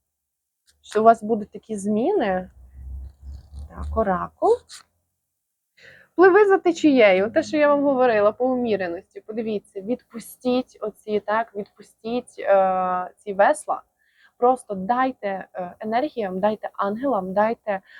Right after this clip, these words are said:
там, не знаю, творцю, всесвіту, у кого ви вірите. Просто дайте, е, оцій силі вести вас. І ви будете відчувати, ви будете конкретно знати, куди вам треба йти, що вам де треба сказати,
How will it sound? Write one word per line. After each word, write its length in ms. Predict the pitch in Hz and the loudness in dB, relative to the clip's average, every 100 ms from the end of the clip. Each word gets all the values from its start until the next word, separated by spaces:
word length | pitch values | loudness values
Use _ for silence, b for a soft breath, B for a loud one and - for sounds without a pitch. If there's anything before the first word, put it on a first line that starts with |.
| B | B
там, 160 | 196 196 | -6 -6
не 80 | 202 | -4
знаю, 240 | 202 185 | -4 -4
творцю, 880 | - 226 254 _ - 233 226 208 196 | -2 0 0 _ -8 -2 0 2 0
всесвіту, 760 | 190 - - 214 202 - 185 180 | -2 -2 0 0 -2 -10 -10 -10
у 100 | 240 | 0
кого 260 | 302 240 | 0 0
ви 140 | 214 190 | -2 -2
вірите. 440 | 175 - - - - | -2 -4 -12 -14 -6
Просто 380 | 202 196 - - B B B | -6 -6 -14 -18 B B B
дайте, 640 | 208 240 202 196 175 170 _ - | 0 2 2 -2 -12 -12 _ -4
е, 420 | 196 190 185 180 - | -2 0 -2 -6 -8
оцій 340 | 196 - 190 | -10 -8 -8
силі 520 | - - 320 381 202 - 202 | -8 -4 0 2 0 -6 -8
вести 480 | 208 - - 180 170 | -8 -8 -14 -12 -8
вас. 320 | 165 - _ _ b b - | -8 -10 _ _ b b -4
І 100 | 214 | 2
ви 220 | 247 349 | 4 4
будете 420 | 247 320 320 247 | 2 0 -2 -4
відчувати, 640 | 226 - 208 226 466 330 | -10 -10 -4 -2 0 -2
ви 60 | 240 | -2
будете 320 | 233 233 220 | -2 -4 -8
конкретно 500 | 226 220 233 220 208 | -10 -2 -2 -2 -4
знати, 320 | 226 320 - - | -4 -4 -6 -8
куди 200 | 381 440 | 0 2
вам 160 | 392 | 2
треба 300 | 359 359 302 | 2 2 4
йти, 560 | 294 - - 226 220 214 | 0 -2 -6 -4 -4 -6
що 160 | - | -2
вам 160 | 320 311 | -2 0
де 100 | 269 | -2
треба 280 | 277 269 262 | -2 -4 -4
сказати, 760 | _ 254 214 202 196 190 190 | _ -8 -6 -4 -2 -4 -6